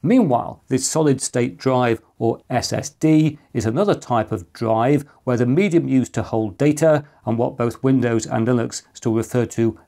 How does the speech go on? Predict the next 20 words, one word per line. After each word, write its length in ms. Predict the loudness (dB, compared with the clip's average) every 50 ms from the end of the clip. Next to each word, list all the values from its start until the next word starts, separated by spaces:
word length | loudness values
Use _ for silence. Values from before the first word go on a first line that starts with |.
| _ -8
as 160 | -8 -6 -6
a 80 | -8
disk, 480 | -8 -2 0 2 2 2 0 -4 -10 _ _ _ _ -4
are 300 | 0 0 0 0 -2 -6 _
the 80 | -4 -2
memory 340 | 0 0 2 2 2 0 -2
chips 380 | -2 -4 -4 -4 -6 -8 -16 _ _ _
below 400 | -2 -2 0 0 -2 -2 -4 -8 -12 _ _ _ -8
this 280 | -6 -6 -6 -8 -12
label. 460 | -8 -4 -4 -4 -2 -4 -6 -10 -12 -16 _ _ _ _ _ _ _ _ _ _ _ _ _ _ _ _ _ _ _ _ _ _ _ _ _ _ _ -2
Putting 280 | -2 0 2 2 2
all 200 | 4 4 4 2
of 100 | 2 0
this 160 | -2 -4 -4
together, 640 | -4 -6 -6 -4 0 2 2 2 2 0 -2 -2 -6 _ _ -6
we 100 | -4 -2
have 220 | -2 -2 -4 -6
three 240 | -4 -2 0 0 0
simple 340 | 0 0 -2 -2 0 -2 -2
definitions 760 | -2 -2 -2 -2 -2 -2 0 -2 -2 -2 -2 -4 -4 -4 -8